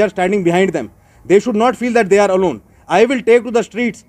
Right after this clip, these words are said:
मैं एलजी मनोज सिन्हा को बोल रहा हूँ, ये सारी चीजें यहाँ नहीं चलने वाली है। This is not Gujarat that you will impose your nationalism, you will impose your Brahman hegemony upon other people, you will ask them to do सूर्य नमस्कार।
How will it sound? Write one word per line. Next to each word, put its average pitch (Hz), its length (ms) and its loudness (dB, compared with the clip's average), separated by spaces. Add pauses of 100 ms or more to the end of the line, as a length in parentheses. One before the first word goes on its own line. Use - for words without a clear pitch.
मैं 220 380 -2
एलजी 196 260 0
मनोज 208 260 2
सिन्हा 208 220 0
को 202 120 0
बोल 185 180 2
रहा 208 100 2
हूँ, 233 140 0
ये 190 140 4
सारी 190 260 0
चीजें 196 220 0
यहाँ 190 160 2
नहीं 208 120 0
चलने 180 220 0
वाली 139 200 -2
है। 101 120 -14 (340)
This 214 180 -4
is 196 80 0
not 240 180 4
Gujarat 202 340 0 (580)
that 175 140 -6
you 214 140 -2
will 240 140 0
impose 208 380 0
your 220 100 0
nationalism, 208 600 -4
you 202 160 2
will 196 80 -2
impose 196 340 0
your 214 220 0 (360)
Brahman 208 280 0
hegemony 220 460 0
upon 214 200 -4
other 185 340 0
people, 226 180 -8
you 190 120 -4
will 202 120 4
ask 190 200 2
them 208 160 -6
to 202 100 -4
do 196 80 -2
सूर्य 220 240 -2
नमस्कार। 226 580 -6